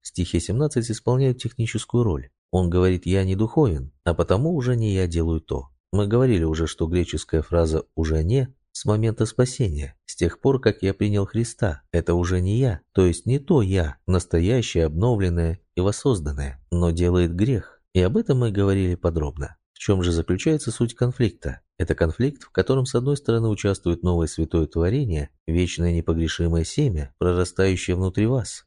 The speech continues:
настоящее "я", воссозданное и искупленное "я". а с другой стороны участвует ваша неискупленная смертность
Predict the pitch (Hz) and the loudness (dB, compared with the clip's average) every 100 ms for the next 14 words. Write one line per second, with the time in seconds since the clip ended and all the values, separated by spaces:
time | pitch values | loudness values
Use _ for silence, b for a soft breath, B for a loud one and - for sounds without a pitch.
0 | _ 107 110 - 143 139 90 - 85 78 | _ -2 0 2 4 4 2 0 0 0
1 | 73 65 - 82 82 76 - 143 120 120 | -2 -6 -8 0 0 2 0 0 2 2
2 | 113 107 - _ 110 117 - 156 131 85 | 2 0 -4 _ -2 -2 0 -2 0 0
3 | 80 76 73 71 65 - _ 87 78 85 | 0 0 -2 -4 -6 -14 _ -2 0 0
4 | 135 165 - 131 127 127 131 185 - 131 | 2 -2 2 2 4 2 0 -2 0 0
5 | 117 113 107 98 90 - - 90 92 90 | 0 0 0 -4 -4 -4 -2 0 0 -2
6 | 127 117 - 67 - - | -2 -4 -4 -12 -12 -16